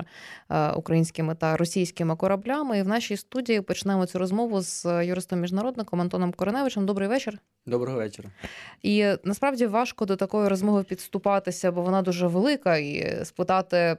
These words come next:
Speaker 1: грубо кажучи, про наслідки чи висновки засідання Радбезу оон важко. Але якщо підійти так частинами, чи можна,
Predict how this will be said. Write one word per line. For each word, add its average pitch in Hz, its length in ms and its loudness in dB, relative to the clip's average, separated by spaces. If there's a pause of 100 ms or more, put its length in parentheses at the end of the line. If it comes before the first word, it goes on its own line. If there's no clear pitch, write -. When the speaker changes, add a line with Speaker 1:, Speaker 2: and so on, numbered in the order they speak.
Speaker 1:
грубо 185 300 0
кажучи, 180 360 0
про 175 400 2
наслідки 180 560 -2
чи - 160 0
висновки 175 440 -2
засідання 170 760 2
Радбезу 170 520 0
оон 180 260 0
важко. 220 360 0 (300)
Але 170 140 2
якщо 240 260 -2
підійти 220 400 0
так 190 180 -4
частинами, 269 680 -2
чи - 200 -2
можна, 247 500 0